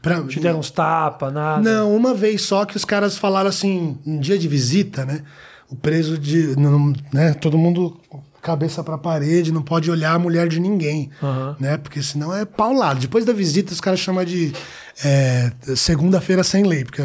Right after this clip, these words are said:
Speaker 1: tem a, domingo é a visita, segunda-feira sem lei. Porque é, é todo mundo, os caras vão,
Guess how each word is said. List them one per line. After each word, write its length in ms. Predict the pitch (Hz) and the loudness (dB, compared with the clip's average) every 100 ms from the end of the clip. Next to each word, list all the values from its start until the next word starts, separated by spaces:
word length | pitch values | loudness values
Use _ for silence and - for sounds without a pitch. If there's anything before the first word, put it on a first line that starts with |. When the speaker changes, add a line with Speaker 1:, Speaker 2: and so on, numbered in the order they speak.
| 131 | -4
Speaker 1:
tem 220 | 135 147 | -2 0
a, 180 | 143 139 - - - - | 0 -2 -8 -20 -12 0
domingo 400 | 151 156 175 160 | 2 4 4 4
é 80 | |
a 40 | 139 | 2
visita, 500 | 123 117 175 196 139 | 0 0 -2 -2 -4
segunda-feira 600 | - 147 - - 190 180 | -4 -2 0 0 0 0
sem 220 | 180 196 | 2 4
lei. 300 | 190 143 123 - - - | 4 2 -4 -12 -20 -20
Porque 240 | - 143 | -10 -2
é, 180 | 147 160 - - _ | -2 -2 -8 -16 _
é 80 | 147 | -10
todo 280 | 143 185 180 | -2 0 4
mundo, 160 | 185 185 | 4 2
os 60 | |
caras 240 | - 180 175 | 0 0 2
vão, 420 | 160 170 160 135 | 2 0 0 -4